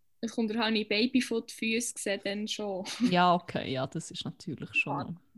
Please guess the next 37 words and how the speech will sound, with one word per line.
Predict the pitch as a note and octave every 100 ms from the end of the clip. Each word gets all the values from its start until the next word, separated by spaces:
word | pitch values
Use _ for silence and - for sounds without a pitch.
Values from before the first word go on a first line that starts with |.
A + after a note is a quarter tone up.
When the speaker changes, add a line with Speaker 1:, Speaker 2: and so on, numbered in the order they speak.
| - - A3 _ _ - - - - - -
Speaker 1:
Ja, | A#3+ A#3 A#3 A#3+ -
nein, | A#3 B3+ C4
also | C#4 C#4+
eben, | B3+ A#3
wie | B3+
gesagt, | B3+ A3+ B3+
das | B3+
wäre | A3+
sonst | C4+ B3+
gerade | B3+ B3+
mein | A#3
Crack, | - G#3 G3 - -
dann | A#3 A#3
hat | A3+ A3+
sich | -
das | - A3+
wie | A#3 A#3+
gerade | B3
erledigt. | A3 F#3 F#3+ F#3+ - - - -
Speaker 2:
Ja, | G3+
voilà. | F#3+ F#3+ F4 D4 D#3+ F3 -
Speaker 1:
Müssen | -
Speaker 2:
Ähm, | G3 G3 G3+
Speaker 1:
wir | A#3
Crack | - B3 D4
und | C4+ B3
Wack | A#3+ C#4+
noch | C#4+
erklären, | A#3+ - A#3 A#3 C#4 A3+
oder | A#3
sind | A#3+
wir | A3
jetzt | B3 -
schon | A#3+
zu | - -
deep | A#3+ B3+ -
in? | F#3 F#3 G3